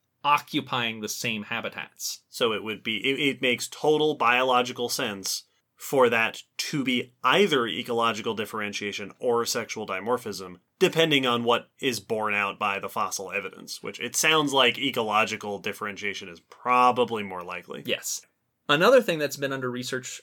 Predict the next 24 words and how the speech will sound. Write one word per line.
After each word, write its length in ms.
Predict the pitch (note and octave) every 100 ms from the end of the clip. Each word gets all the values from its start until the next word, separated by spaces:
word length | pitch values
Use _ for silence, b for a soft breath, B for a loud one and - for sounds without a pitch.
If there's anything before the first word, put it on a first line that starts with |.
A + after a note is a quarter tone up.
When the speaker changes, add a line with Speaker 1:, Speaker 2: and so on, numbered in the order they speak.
| -
Speaker 1:
with 180 | C#3+ B2
phytosaurs 540 | B2+ B2 - B2 B2+
is 240 | C3+ B2+ C3+ - - _ _ -
their 220 | B2+ B2+
habitat 720 | C3 - D#3+ D#3+ E3+ F3 F3 D3+
and 140 | A#2+
how 280 | A#2 C3 C3+
they 140 | C3
get 160 | B2+ B2
around. 560 | A2 A2 G#2+ C#2 C3+ - _ _ -
It 160 | D3
has 200 | C#3 C3+ -
often 480 | B2 C3+ - C#3+ C#3
been 200 | B2+ B2+
proposed 460 | B2+ C3 D#3+ D3+
that 140 | B2 G#2+
they 120 | G#2+
are 320 | G#2 G#2+ A2 -
semi-aquatic 1080 | - - B2 A2+ A2+ C3 D3+ C#3+ F#2+ - _ -
because 300 | G#2+ A#2 A2
of 80 |
their 140 | G#2+ G#2
crocky-like 760 | - - A#2+ - A#2+ A2+ A2
shape. 360 | - D#3 C#3+ -